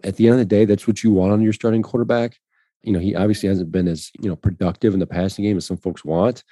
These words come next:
His decision making is left a little bit to be desired, uh, especially if you look at, you know, the past couple of games when he's facing pressure in the pocket. You know, he, he does get a little jittery and his, his feet get moving. He, he makes, you know, split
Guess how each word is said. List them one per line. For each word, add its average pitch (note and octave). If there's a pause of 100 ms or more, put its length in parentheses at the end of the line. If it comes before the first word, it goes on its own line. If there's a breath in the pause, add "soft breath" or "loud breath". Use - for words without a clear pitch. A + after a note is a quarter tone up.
(160 soft breath)
His -
decision G2+
making G2+
is F2+
left F#2+
a -
little G2+
bit F#2
to F2+
be G2
desired, F#2+ (480 soft breath)
uh, -
especially F#2+
if E2+
you F#2
look F#2
at, -
you F#2+
know, E2
the D2+
past F2
couple F2
of D#2+
games F#2
when D#2+
he's D2+
facing F2
pressure F2+
in C#2+
the C2+
pocket. F#2+
You -
know, D2
he, -
he F#2+
does F#2+
get F#2+
a -
little E2+
jittery F2
and D#2 (360 soft breath)
his, D#2
his E2
feet G#2
get -
moving. F2
He, E2+
he F2+
makes, E2+
you F#2
know, D2
split -